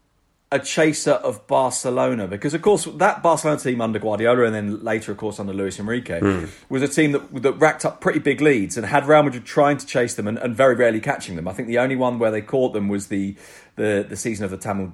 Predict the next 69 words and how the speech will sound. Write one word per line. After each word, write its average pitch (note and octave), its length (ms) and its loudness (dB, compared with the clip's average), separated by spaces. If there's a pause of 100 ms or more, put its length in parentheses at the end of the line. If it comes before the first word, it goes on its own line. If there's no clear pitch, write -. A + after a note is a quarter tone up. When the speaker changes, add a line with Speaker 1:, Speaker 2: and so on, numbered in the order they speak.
(320)
Speaker 1:
Tamil G2+ 220 -8
Dathway. G#2+ 320 -6
It E2+ 80 -14
can't A2+ 240 -6
be F2 60 -12
that F2+ 200 -10
long E2 160 -12
ago, D2+ 220 -10
can G2 160 -8
it? A#2 160 -8
That, F#2 120 -12
that's G2 220 -8
the G2+ 80 -10
one G2+ 180 -8
time G#2 200 -8
they G2+ 100 -8
caught A2+ 240 -6
them. A2+ 100 -8
There B2 80 -8
must B2 220 -8
be F2 220 -10 (260)
a A2 60 -8
more G2+ 200 0
recent G#2 240 -2
one. F2 80 -8
That's F#2+ 120 -6
the C3 60 2
only C#3+ 140 4
one B2+ 60 4
I B2+ 140 4
can A2+ 140 -8
think F2 200 -8
of F2 80 -4
anyway. G2 400 -2 (440)
Um, B2 580 6 (520)
and, D#3+ 220 4
and, F3 220 -2
and E3+ 180 -2
so F3+ 180 8
I F3 60 8
suppose F3 320 2
it E3+ 80 -2
probably F3 240 2
is A3 80 4
a A3+ 60 -2
new, A#2+ 360 -2
a B2 80 -2
relatively C3 380 0
new G#2 120 -2
experience G2 420 -4
for F2+ 80 -10
him. D#2+ 240 -6 (400)
Obviously, D#3 300 2
you'd C3+ 80 -4
still A3 160 6
rather A#2 200 6
have G#2+ 100 4
the G#2 80 -8
five B2 240 4
points C3 240 -4
on - 20 -6
the G#2 100 -4
board, F#2 220 -2
but - 60 -4
I A#2 80 -2
do E3+ 180 4
think E3+ 160 -4
that B2 80 -6
Barcelona C3+ 560 2